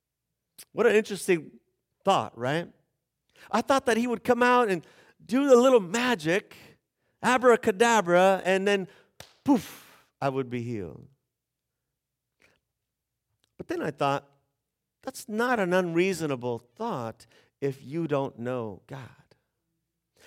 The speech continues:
If you think that somehow God is like magic, a, a genie that you can rub out of a bottle and say,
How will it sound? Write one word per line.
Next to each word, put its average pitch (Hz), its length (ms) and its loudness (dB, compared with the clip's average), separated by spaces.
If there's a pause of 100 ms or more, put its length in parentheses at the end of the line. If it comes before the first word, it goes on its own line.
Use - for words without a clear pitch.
(200)
If 160 160 -6
you 214 140 -10
think 202 300 -4
that 143 200 -4
somehow 131 960 -4 (540)
God 160 560 2
is 139 260 -4
like 135 580 -2
magic, 120 720 -10 (1040)
a, 120 180 -2
a 131 180 -2
genie 160 440 -2
that 120 140 -6
you 143 140 -4
can 131 180 -8
rub 143 260 -2
out 139 140 0
of 120 140 -6
a 110 80 -6
bottle 127 640 -2
and 104 160 -10
say, 101 520 -8